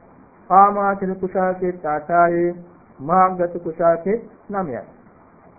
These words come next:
සියල්ල එකතු වුණාම විසිනමයයි. මෙන්න මේ විසිනමය නිසා විසිනමයෙන් දොළහක් Tamanට අවඩදායකයි. දහහතක් වැඩදායකයි.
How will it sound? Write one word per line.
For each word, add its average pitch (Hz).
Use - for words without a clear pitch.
සියල්ල 170
එකතු 156
වුණාම 170
විසිනමයයි. 104
මෙන්න 240
මේ 262
විසිනමය 196
නිසා 185
විසිනමයෙන් 202
දොළහක් 220
Tamanට 214
අවඩදායකයි. 139
දහහතක් 175
වැඩදායකයි. 131